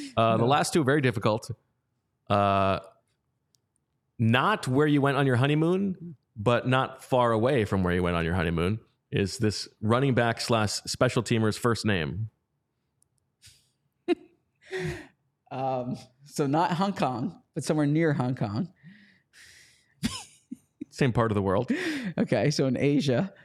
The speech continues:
Speaker 2: there's, <laughs> there's a running back whose first name is a country in Asia.
Speaker 1: Unbelievable that he's still in the league.
Speaker 2: Who is it?
Speaker 1: Taiwan Jones.
Speaker 2: Taiwan Jones. Okay, yes.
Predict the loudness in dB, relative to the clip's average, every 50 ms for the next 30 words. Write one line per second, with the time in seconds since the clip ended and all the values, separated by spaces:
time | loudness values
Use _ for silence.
0 | _ _ -2 0 2 2 2 2 2 0 -2 -2 -4 -2 0 2 2 2 0 -2
1 | -4 -6 _ _ _ -10 -8 -8 -6 -6 -6 -4 -4 -2 0 0 0 0 2 2
2 | 2 2 2 0 -2 -4 -2 -2 -2 -2 0 0 -2 -2 0 0 0 -2 -2 -4
3 | -4 -6 -4 -4 -6 -6 _ _ -6 -4 -2 -2 -2 -2 -2 -2 0 0 -2 -2
4 | -2 -2 -4 -4 -4 0 0 2 2 4 2 4 4 4 2 2 2 2 2 2
5 | 0 0 -2 0 0 0 0 2 0 0 -2 -2 -4 -8 -12 -16 -20 _ _ _
6 | _ _ _ _ _ _ _ _ _ _ _ -6 -6 -6 -2 -2 0 0 0 -2
7 | -6 -10 -10 -4 0 2 2 4 4 2 2 2 2 2 2 0 -2 -4 -6 -8
8 | -2 0 2 2 4 4 2 2 2 0 2 2 2 2 2 0 -2 -2 -4 -2
9 | -2 -2 -2 -2 -4 -4 -4 -4 -4 -6 -6 -10 -14